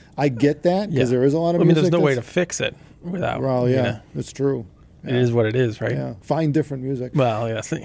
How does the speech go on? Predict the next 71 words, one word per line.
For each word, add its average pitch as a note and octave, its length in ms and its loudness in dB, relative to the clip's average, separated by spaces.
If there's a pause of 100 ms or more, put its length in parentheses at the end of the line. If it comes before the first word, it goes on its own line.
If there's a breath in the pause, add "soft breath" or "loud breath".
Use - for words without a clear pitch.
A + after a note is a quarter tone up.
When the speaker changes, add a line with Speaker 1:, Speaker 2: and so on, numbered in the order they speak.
Speaker 1:
And F3+ 100 2
we, G3 100 0
we G#3+ 140 4
get, C4+ 200 4
and G3 100 4
we A3 80 4
get, A3 240 0
we F#3 140 4
get D#3 100 4
that C#3 180 2
too. C#3 220 2
On, C3 220 -4
uh, B2+ 220 -4
people D3 260 -4
get, C3+ 260 0 (420)
you C#3+ 140 -6
know, C3 220 -4
our D3 160 2
headphones C3 420 0
are, A#2+ 140 -4 (160)
are B2+ 160 -6
system, C#3+ 460 -2 (120)
higher D3 360 2
end C3 120 0
systems C#3 360 -2
that B2 100 -2
they've B2+ 100 -2
never B2+ 180 0
been A#2+ 180 -2
into C3+ 200 2
before, A#2+ 500 -6 (680 soft breath)
and C3+ 100 0
they C3 120 2
start D3+ 300 0
hearing C#3+ 260 2
things A#2+ 140 -4
they A#2 60 -4
never A2+ 220 -6
heard A2+ 180 -6
before. - 400 -20 (520 soft breath)
And B2+ 120 -4
that's B2+ 160 0
all, C#3+ 140 -2
you C#3 140 -2
get C#3 160 2
that B2+ 140 2
all A#2 100 2
the A#2+ 100 -4
time. A#2+ 220 -8
It's A#2 100 -10
like, A#2 100 -8
"I'm A2+ 120 -8
hearing A#2+ 260 -4
this, B2 160 -6
I B2 60 -4
never C3+ 140 -2
Speaker 2:
Mm-hmm. A#2+ 80 0
Speaker 1:
heard. A#2+ 160 -2
This C3 140 2
sounds B2+ 280 -4
better. B2 240 0
This C#3 120 2
sounds A#2+ 280 -8
good, B2+ 240 2
or A#2+ 80 0
this C3+ 120 -4
sounds B2+ 220 -6
great, B2+ 180 -2
but A2 120 -8
this C#3+ 180 -2
doesn't." B2+ 400 -2